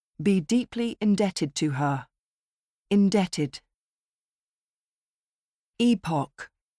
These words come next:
The end of an epoch. Epoch. Endorse. Endorse a proposal. Endorse. Illegible.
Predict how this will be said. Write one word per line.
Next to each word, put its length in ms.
The 240
end 440
of 160
an 240
epoch. 640
Epoch. 680
Endorse. 840
Endorse 640
a 80
proposal. 800
Endorse. 880
Illegible. 840